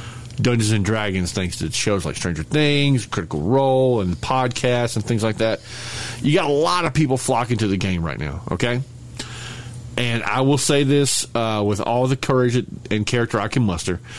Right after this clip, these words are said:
I believe that if A D and D second edition was the, the edition that you had right now, and that was the one that everybody was flocking to, people would pick up that book, they would look at it, and they go, "Nah, fuck this. This is too complicated. I'm not playing this game. I'll just keep watching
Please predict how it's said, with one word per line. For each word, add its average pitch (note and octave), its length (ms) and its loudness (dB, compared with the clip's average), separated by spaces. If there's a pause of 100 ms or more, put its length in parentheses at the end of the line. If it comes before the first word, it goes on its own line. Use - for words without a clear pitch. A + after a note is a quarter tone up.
(260)
I D#3 140 2
believe F3+ 440 4
that C#3+ 80 4
if A#2+ 180 2
A C#3 180 4
D C#3 160 4
and B2 80 4
D A#2+ 140 2
second A#2 320 0
edition G#2+ 400 2
was G2+ 140 0
the, G2 260 2
the G2+ 400 2
edition F#2+ 340 0
that G2+ 140 -2
you G2 60 0
had G#2+ 200 0
right A2 160 0
now, G2+ 260 0 (640)
and A2 160 2
that A2 140 0
was A#2 100 2
the A2+ 60 2
one A2 160 2
that A2 60 4
everybody A2 240 4
was F#2 140 0
flocking A2 480 0
to, C3 280 2 (420)
people A#2+ 240 2
would G#2 180 0
pick C#3 200 0
up - 120 0
that D3 180 0
book, A#2+ 220 2
they A2 100 0
would G2 120 0
look G#2 240 0
at G2+ 100 2
it, F#2+ 40 0
and F2 100 0
they F#2 80 0
go, F2 300 -2 (720)
"Nah, B2 200 0
fuck G#2+ 320 -2
this. D#2+ 200 -2
This G#2 140 0
is G2 100 -2
too G2+ 140 0
complicated. E2+ 540 -2
I'm F#2 120 0
not F#2+ 180 -2
playing E2 260 -2
this D#2 120 -2
game. F2 240 -2
I'll G2 120 0
just F#2 160 -4
keep G#2+ 160 -2
watching F2 680 -2